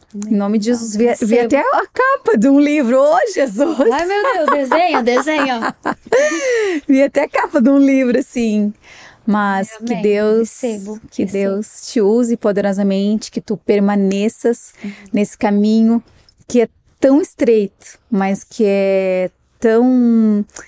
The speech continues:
Speaker 2: impagável. Não
Speaker 1: Vale
Speaker 2: tem
Speaker 1: muito
Speaker 2: nada
Speaker 1: a pena, não tem nada igual.
Speaker 2: neste mundo
Speaker 1: Não tem lugar
Speaker 2: que
Speaker 1: nenhum no
Speaker 2: compre esse caminho de Cristo e que através da tua vida muitas e muitas mulheres possam, né,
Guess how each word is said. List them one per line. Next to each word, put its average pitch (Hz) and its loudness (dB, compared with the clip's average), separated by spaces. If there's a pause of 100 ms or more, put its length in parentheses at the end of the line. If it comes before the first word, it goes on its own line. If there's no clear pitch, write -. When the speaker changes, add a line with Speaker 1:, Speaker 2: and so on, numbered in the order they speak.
(200)
Speaker 2:
impagável. 202 0 (680)
Não 98 -2
Speaker 1:
Vale 90 -6
Speaker 2:
tem 202 -2
Speaker 1:
muito 202 0
Speaker 2:
nada 190 -4
Speaker 1:
a - -8
pena, 202 -4
não 214 -10
tem 208 -6
nada 202 0
igual. 196 2
Speaker 2:
neste 185 -4
mundo 202 -2
Speaker 1:
Não 185 -4
tem - -
lugar 196 -10
Speaker 2:
que 202 -8
Speaker 1:
nenhum 196 -4
no 208 -6
Speaker 2:
compre 254 0 (880)
esse 196 -2
caminho 202 -2
de 196 -6
Cristo 214 -4 (400)
e 214 0
que - -4
através 208 0
da 214 0
tua 226 -2
vida 214 0
muitas 240 2
e 214 0
muitas 214 0
mulheres 196 0
possam, 185 -4
né, 190 -2